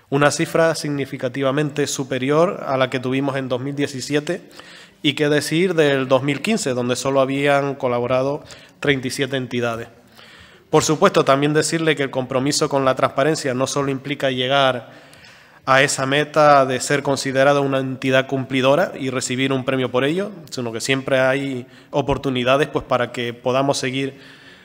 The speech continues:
mejorando y, por supuesto, buscar la excelencia, ya que de la evaluación que se hace, eh, la media total de las doscientas setenta y ocho entidades obtiene en el índice de transparencia de Canarias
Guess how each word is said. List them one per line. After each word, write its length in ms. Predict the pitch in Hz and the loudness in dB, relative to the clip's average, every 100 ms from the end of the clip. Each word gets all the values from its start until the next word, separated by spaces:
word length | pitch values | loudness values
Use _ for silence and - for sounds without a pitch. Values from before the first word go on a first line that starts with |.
| _ | _
mejorando 520 | 156 143 143 139 151 | 0 2 2 0 0
y, 40 | 151 | -2
por 140 | 202 | -4
supuesto, 420 | 143 123 - 147 | -4 -6 -4 -2
buscar 280 | 143 143 127 | -4 -4 -4
la 100 | 135 | -2
excelencia, 580 | 123 120 127 127 - 110 - - - - - - - - | -4 -4 -2 -2 -6 -12 -16 -20 -20 -20 -20 -20 -20 2
ya 180 | 156 | 4
que 100 | 160 | 6
de 200 | 156 147 | 4 4
la 100 | 139 | 4
evaluación 540 | 135 131 131 127 156 156 | 4 4 2 0 -2 0
que 100 | 156 | 0
se 180 | - 147 | 2 2
hace, 680 | 151 - 185 190 147 123 | 2 0 -4 -4 -8 -8
eh, 60 | 120 | -6
la 120 | 117 | -4
media 320 | 127 139 143 | -2 0 0
total 320 | 135 127 151 156 | 0 0 2 2
de 120 | 135 | 0
las 100 | 120 | -2
doscientas 400 | 120 - 139 127 | -6 -6 -4 -6
setenta 340 | 131 135 127 | -6 -6 -4
y 40 | 131 | -4
ocho 160 | 127 | -4
entidades 520 | 135 131 131 139 156 | -6 -4 0 0 0
obtiene 440 | 156 127 - 139 139 | -6 -8 -4 -2 -2
en 100 | 127 | -2
el 120 | 127 | -4
índice 320 | 139 147 147 | -4 -4 -4
de 100 | 135 | -4
transparencia 580 | 131 135 135 139 135 131 | -4 -4 -4 -4 -4 -6
de 80 | 123 | -6
Canarias 420 | 127 139 151 170 | -4 -4 -4 -8